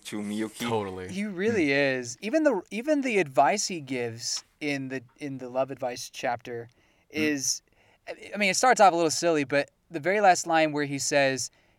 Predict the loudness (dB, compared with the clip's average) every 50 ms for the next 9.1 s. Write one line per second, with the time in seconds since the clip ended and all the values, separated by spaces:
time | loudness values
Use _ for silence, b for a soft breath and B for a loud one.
0 | _ _ -4 -2 -2 0 4 2 2 2 2 -4 -6 -6 -8 -6 0 2 2 2
1 | 2 0 -4 -4 -4 -6 -6 -2 -2 -4 -4 -2 -2 -2 -2 -2 -2 -6 -8 -8
2 | -6 -4 -4 -4 -4 -6 -8 -8 -6 -8 -8 -10 -10 -14 -10 -8 -8 -6 -6 -8
3 | -10 -12 -16 _ _ _ _ _ _ _ -4 -4 -4 -2 -6 -6 -8 -10 -8 -4
4 | -2 0 0 0 -2 -6 -12 _ _ _ _ _ _ _ _ _ -4 0 2 2
5 | 2 2 0 -2 -6 -10 -4 -2 0 2 2 0 -2 -4 -8 -12 -16 -18 _ _
6 | _ _ _ _ _ _ _ _ _ _ _ _ -8 -8 -8 -8 _ _ _ _
7 | _ -10 -8 -6 -6 -8 -8 -8 -8 -4 -4 -4 -4 -4 -8 -10 -6 2 6 6
8 | 6 6 4 -4 -10 -12 b b b b b 0 0 0 2 0 -4 -4 -4 -8
9 | -10